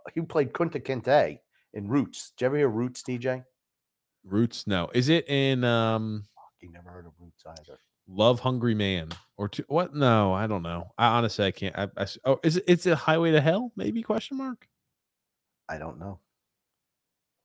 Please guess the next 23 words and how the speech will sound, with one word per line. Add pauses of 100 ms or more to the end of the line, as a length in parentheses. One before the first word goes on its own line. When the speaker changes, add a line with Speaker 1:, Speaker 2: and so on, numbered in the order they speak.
(720)
Speaker 2:
I
don't
know.
I'm
trying
to
find
it. (4000)
Speaker 1:
Yeah, (220)
I
don't
know. (500)
But (520)
T
J,
I
can't
believe
you've
never
heard
of
Roots.